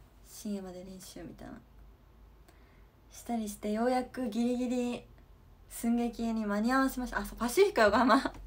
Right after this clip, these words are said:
パシフィコ横浜でのそのコンサートにギリギリ間に合わせました。間に合わせました。よし、これでいける。リハーサルも無事終えました。よし、リハーサルも成功。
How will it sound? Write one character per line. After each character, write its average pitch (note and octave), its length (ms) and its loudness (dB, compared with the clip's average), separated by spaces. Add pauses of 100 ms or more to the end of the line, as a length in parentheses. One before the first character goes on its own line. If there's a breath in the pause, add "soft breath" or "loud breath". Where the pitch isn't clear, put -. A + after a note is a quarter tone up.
(800 loud breath)
パ A#3+ 80 -4
シ D4 160 -2
フ F4 60 -2
ィ - 60 -8
コ C4 60 0
横 A#3+ 220 0
浜 A#3 440 -2 (320)
で A3 140 -6
の A3+ 300 -4
そ G#3 120 -12
の G3+ 60 -10
コ G#3 140 -12
ン G#3 80 -8
サ G#3 80 -10
ー G3+ 80 -10
ト G3 120 -12
に G3+ 360 -8 (640 soft breath)
ギ G#3+ 120 -8
リ A3 100 -6
ギ A3 120 -4
リ G#3+ 220 -6
間 G#3 140 -2
に A#3+ 100 2
合 C4+ 60 4
わ C#4 80 4
せ C#4 100 -2
ま C4+ 140 2
し - 180 -8
た。 A3 380 6 (1400)
間 A3+ 80 -2
に C4+ 120 4
合 D4 80 8
わ E4 80 4
せ E4 100 -2
ま D#4 160 4
し - 100 -8 (140)
た。 B3+ 300 2 (100)
よ B3 180 -2
し、 A#3+ 140 -10
こ A#3 120 -2
れ A#3 100 0
で A#3 140 -2
い A3+ 60 -6
け A#3 160 -6
る。 A#3+ 260 -4 (140)
リ G#3+ 100 0
ハ C4+ 140 4
ー C#4+ 40 2
サ C#4 120 0
ル C4 80 0
も B3+ 300 -2 (340 loud breath)
無 A3+ 80 0
事 A3+ 160 0
終 A#3 200 0
え C#4 40 4
ま C#4+ 140 2
し - 80 -10
た。 G#3+ 100 -4
よ A#3+ 120 0
し、 B3 120 -4
リ A3 100 -2
ハ B3+ 140 -2
ー C4+ 40 -6
サ C#4+ 100 -6
ル C4 60 -6
も B3+ 60 -6
成 B3 300 -6
功。 B3 320 4